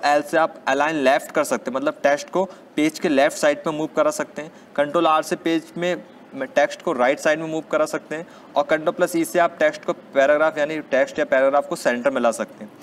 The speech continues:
Control plus J से आप उसको justify कर सकते हैं, यानी दोनों तरफ से आप बराबर कर सकते हैं, जैसे न्यूज़पेपर में होता है। इस तरह से Control plus shift plus less than या greater than की मदद से आप font size को increase और decrease कर सकते हैं, यानी font size को बढ़ा और घटा सकते हैं।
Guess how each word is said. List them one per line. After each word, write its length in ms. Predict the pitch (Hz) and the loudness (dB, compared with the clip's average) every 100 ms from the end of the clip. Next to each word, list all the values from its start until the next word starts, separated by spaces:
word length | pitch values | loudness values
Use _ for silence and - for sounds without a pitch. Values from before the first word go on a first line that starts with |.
| - - - | -20 -20 -4
Control 260 | 156 165 196 | -2 0 0
plus 160 | 202 | -2
J 160 | 160 175 | 0 0
से 120 | 185 | 2
आप 140 | 185 | 2
उसको 160 | 175 - | 0 -4
justify 480 | 135 135 156 165 160 | -2 -2 -2 0 0
कर 120 | 170 | -2
सकते 280 | 165 160 - | -4 -6 -4
हैं, 60 | 160 | -4
यानी 120 | 160 | -4
दोनों 200 | 127 131 | -2 -2
तरफ 200 | 135 147 | 0 -2
से 80 | - | 0
आप 80 | 143 | 0
बराबर 300 | 110 107 135 | 2 2 0
कर 120 | 151 | -2
सकते 260 | 143 143 156 | -6 -6 -6
हैं, 80 | |
जैसे 120 | 143 143 | -6 -6
न्यूज़पेपर 460 | 123 123 139 139 | -6 -6 0 0
में 80 | 139 | 0
होता 280 | 131 117 143 | -4 -2 -2
है। 120 | 139 - - - - - | -4 -10 -20 -20 -20 -12
इस 120 | 151 | -4
तरह 120 | 175 | -2
से 120 | 185 | -2
Control 320 | 196 160 156 185 | 0 -2 0 0
plus 300 | 185 180 180 | 0 -2 -2
shift 160 | 175 - | -6 -2
plus 200 | 175 175 | -2 -2
less 240 | 135 135 147 | 2 2 2
than 200 | 156 165 | -4 -4
या 60 | |
greater 240 | 156 127 160 | -4 -4 -2
than 160 | 165 | -4
की 80 | 165 | -4
मदद 180 | 160 160 | -4 -4
से 220 | 156 165 170 - - | -4 -8 -8 -16 -4
आप 140 | 147 175 | 0 0
font 340 | - 151 165 | 0 0 0
size 280 | - 165 165 | 0 -2 -2
को 100 | 175 | -8
increase 360 | 156 143 165 165 | -8 -4 -2 -2
और 80 | |
decrease 360 | 156 131 143 147 | -2 -2 -2 -2
कर 120 | 147 | -4
सकते 260 | 143 135 147 | -2 -4 -4
हैं, 60 | 151 | -8
यानी 120 | 147 | -6
font 220 | 127 135 | -6 -2
size 180 | 143 131 | -2 -2
को 100 | 139 | -2
बढ़ा 200 | 123 131 | 0 2
और 100 | 139 | 0
घटा 220 | 117 143 | 0 -2
सकते 300 | 143 131 - | -2 -6 -10
हैं। 100 | 123 | -14